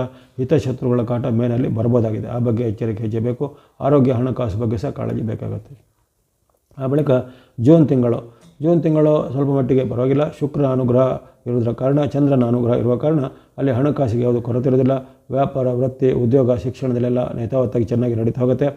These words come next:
ಇನ್ನು ಕೆಲವರಿಗೆ ಈ ಒಂದು ಪ್ರೇಮ ಪ್ರಕರಣ ಅಥವಾ ಲವ್ ಮ್ಯಾರೇಜ್ ಅಂತ ಅಪೇಕ್ಷೆ ಪಡೋರಿಗೆ ಆದರೊಂದು ಲವ್ ಎಲ್ಲ ಸಕ್ಸಸ್ ಆಗುವಂಥದ್ದಾಗಲಿ, ಅಥವಾ ಪ್ರೇಮಿಗಳಿಗೆ ಅವರೊಂದು ವಿವಾಹಕ್ಕೆ ಹಿರಿಯರ ಅನುಮತಿ ಸಿಗುವಂಥದ್ದೆಲ್ಲ ಆಗುತ್ತೆ. ಇನ್ನು ಕೆಲವರಿಗೆ ವಿದೇಶಕ್ಕೆ ಹೋಗುವಂಥ ಅವಕಾಶ, ವಿದೇಶದ ವಿದ್ಯೆಗೆ ಹೋಗುವಂಥ ಅವಕಾಶ, ವಿದೇಶದಲ್ಲಿ ಉದ್ಯೋಗ ಸಿಗುವಂಥ ಅವಕಾಶ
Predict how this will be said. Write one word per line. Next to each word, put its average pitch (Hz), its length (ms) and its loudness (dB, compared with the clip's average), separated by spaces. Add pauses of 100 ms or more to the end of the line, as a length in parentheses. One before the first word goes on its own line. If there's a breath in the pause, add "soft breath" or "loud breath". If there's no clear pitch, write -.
(340 soft breath)
ಇನ್ನು 147 160 0
ಕೆಲವರಿಗೆ 139 680 0
ಈ 143 60 0
ಒಂದು 135 240 2
ಪ್ರೇಮ 143 280 2
ಪ್ರಕರಣ 127 420 0
ಅಥವಾ 127 400 0
ಲವ್ 127 200 4
ಮ್ಯಾರೇಜ್ 127 300 0
ಅಂತ 120 140 0
ಅಪೇಕ್ಷೆ 117 420 -4
ಪಡೋರಿಗೆ 147 280 0
ಆದರೊಂದು 131 480 2
ಲವ್ 131 220 4
ಎಲ್ಲ 123 120 2
ಸಕ್ಸಸ್ 123 400 -6
ಆಗುವಂಥದ್ದಾಗಲಿ, 123 500 0 (380 loud breath)
ಅಥವಾ 120 140 0
ಪ್ರೇಮಿಗಳಿಗೆ 139 560 4
ಅವರೊಂದು 123 320 4
ವಿವಾಹಕ್ಕೆ 127 420 2 (340 loud breath)
ಹಿರಿಯರ 143 260 6
ಅನುಮತಿ 131 420 -2
ಸಿಗುವಂಥದ್ದೆಲ್ಲ 120 500 -2
ಆಗುತ್ತೆ. 113 300 -4
ಇನ್ನು 151 180 -2
ಕೆಲವರಿಗೆ 139 260 4
ವಿದೇಶಕ್ಕೆ 123 440 2
ಹೋಗುವಂಥ 120 240 0
ಅವಕಾಶ, 123 320 0 (420 loud breath)
ವಿದೇಶದ 127 340 2
ವಿದ್ಯೆಗೆ 127 440 2
ಹೋಗುವಂಥ 123 300 0
ಅವಕಾಶ, 117 260 -2
ವಿದೇಶದಲ್ಲಿ 123 460 2
ಉದ್ಯೋಗ 127 280 4
ಸಿಗುವಂಥ 117 360 -2
ಅವಕಾಶ 120 320 -6